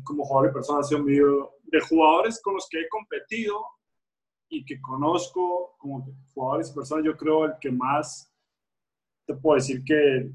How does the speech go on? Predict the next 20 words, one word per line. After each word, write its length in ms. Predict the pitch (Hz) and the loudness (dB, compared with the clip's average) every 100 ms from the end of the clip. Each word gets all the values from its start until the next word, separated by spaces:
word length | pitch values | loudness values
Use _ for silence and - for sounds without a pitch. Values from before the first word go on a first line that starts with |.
| - | -8
también 260 | 127 123 | -4 -2
lo 100 | 139 147 | 2 4
veo 200 | 151 156 | 4 0
como 180 | 139 135 | -4 -2
un 140 | 139 | 0
gran 240 | 151 151 | 4 4
ejemplo 400 | 156 156 165 160 | 2 0 -2 0
es 100 | 147 151 | 0 0
a 140 | 151 | 0
Paco 240 | 151 143 | -2 -6
Cruz. 460 | - 143 139 - - _ | -8 -4 -4 -6 -20 _
Tengo 320 | 131 131 139 | -14 -4 0
una 220 | 143 147 | 2 2
relación 580 | 143 135 123 123 127 123 - _ _ | -2 -2 -6 -6 -8 -10 -14 _ _
como 220 | - 139 131 | -6 -2 2
amigo 360 | 123 139 147 | 2 4 2
con 160 | 143 131 | 0 -2
él, 200 | 156 165 | 0 2
pero 280 | 156 139 131 | 2 4 4
es, 540 | 131 - - - - | 4 2 -6 -12 -18